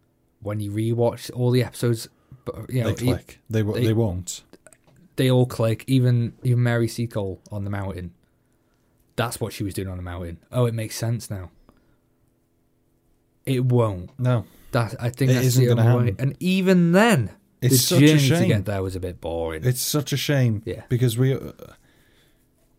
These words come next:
Speaker 1: Remember the trailer?
Speaker 2: ch-, yeah.
Speaker 1: Remember the trailer?
Speaker 2: Hmm.
Speaker 1: I've learned nothing new.
Speaker 2: No, we haven't, we haven't learned anything new from the
Speaker 1: <laughs> No.
Speaker 2: trailer. As soon as we saw Tecteun, well, we knew it was Tecteun.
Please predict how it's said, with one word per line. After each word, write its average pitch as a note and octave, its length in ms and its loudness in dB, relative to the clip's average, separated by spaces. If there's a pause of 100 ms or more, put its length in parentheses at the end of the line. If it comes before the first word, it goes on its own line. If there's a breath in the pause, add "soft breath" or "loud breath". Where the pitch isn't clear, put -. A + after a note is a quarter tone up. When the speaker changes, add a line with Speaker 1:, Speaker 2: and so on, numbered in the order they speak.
(140)
Speaker 1:
Remember C#3 200 -2
the C#3+ 60 -6
trailer? A2+ 300 -6 (120)
Speaker 2:
ch-, - 180 -4 (320)
yeah. G2 360 -6 (680 loud breath)
Speaker 1:
Remember C3+ 200 -6
the G2+ 80 -8
trailer? G2+ 340 -12
Speaker 2:
Hmm. G2+ 240 -6 (360)
Speaker 1:
I've A2+ 180 -6
learned G2 200 -6
nothing G2+ 300 -8
new. G2+ 180 -4 (640)
Speaker 2:
No, G#3 380 0
we E3+ 100 2
haven't, F3+ 180 -4
we F3+ 80 2
haven't F#3+ 140 -2
learned F#3+ 180 -2
anything F3+ 400 0
new E3 160 4
from C3 140 0
the B2+ 80 4
Speaker 1:
<laughs> A2 40 2
No. - 20 -2
Speaker 2:
trailer. A#2 380 2 (760 loud breath)
As A#2+ 140 2
soon G#3 280 0
as F#3 120 -2
we F#3+ 60 2
saw F3+ 240 0
Tecteun, E3 680 0 (1500)
well, A2 260 -2
we B2 140 0
knew C3 140 2
it C#3 40 -2
was G#2 100 -4
Tecteun. C3 500 -2